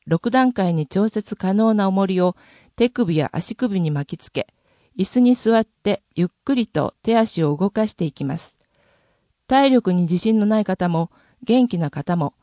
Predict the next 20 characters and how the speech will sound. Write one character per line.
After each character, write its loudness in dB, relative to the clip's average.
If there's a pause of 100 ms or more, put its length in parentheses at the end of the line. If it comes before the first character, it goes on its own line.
(320)
楽 2
し -6
く -4
続 -4
け 0
ら 2
れ 2
る -2
体 0
操 0
教 0
室 -10
で -6
す。 -20 (720)
マ 2
イ 0
ペ 2
ー 2
ス -8
で -6